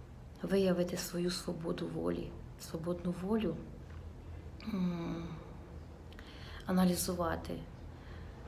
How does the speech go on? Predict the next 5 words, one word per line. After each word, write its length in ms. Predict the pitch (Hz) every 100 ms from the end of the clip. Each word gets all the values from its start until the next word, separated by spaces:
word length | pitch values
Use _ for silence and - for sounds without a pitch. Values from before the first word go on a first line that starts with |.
| - -
дивитися, 720 | 180 190 175 165 165 - 170
жити 380 | 160 175 175 180
в 60 | 165
моменті, 720 | 165 160 156 156 156 - - - - - - - - - - - - - -
м, 540 | 175 165 165 165 160